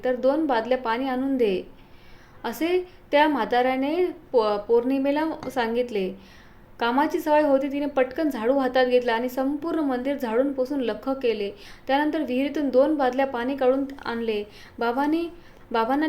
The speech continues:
छान आंघोळ घातली. मग मंदिरामध्ये गेले. देवादिदेव महादेवांना स्नान घातले. तेव्हा देव, मा-, देवादिदेव महादेवांचे पूजन केले आणि जाण्यास निघाले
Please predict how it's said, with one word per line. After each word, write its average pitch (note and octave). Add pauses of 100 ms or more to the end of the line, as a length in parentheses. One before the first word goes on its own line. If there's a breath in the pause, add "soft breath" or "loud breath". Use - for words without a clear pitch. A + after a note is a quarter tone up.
(100)
छान C#4
आंघोळ B3+
घातली. B3
मग B3+
मंदिरामध्ये C#4
गेले. A#3
देवादिदेव C#4
महादेवांना C4
स्नान C4+
घातले. G#3 (440 loud breath)
तेव्हा C4+
देव, C4+ (420 loud breath)
मा-, G#3+
देवादिदेव C#4+
महादेवांचे C4+
पूजन B3+
केले A3+
आणि A#3+
जाण्यास A#3
निघाले B3